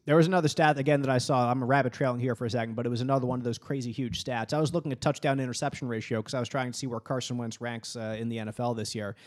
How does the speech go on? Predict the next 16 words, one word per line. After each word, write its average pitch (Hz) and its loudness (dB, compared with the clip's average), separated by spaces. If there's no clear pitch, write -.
And 135 4
he's 185 4
definitely 156 2
top 135 2
five 139 6
in 110 -4
that. 104 -2
He's 135 0
twenty-six 143 -4
touchdowns 131 -2
to - -10
six - -4
interceptions, 117 -4
which 110 -8
is 101 -10
great. 123 -2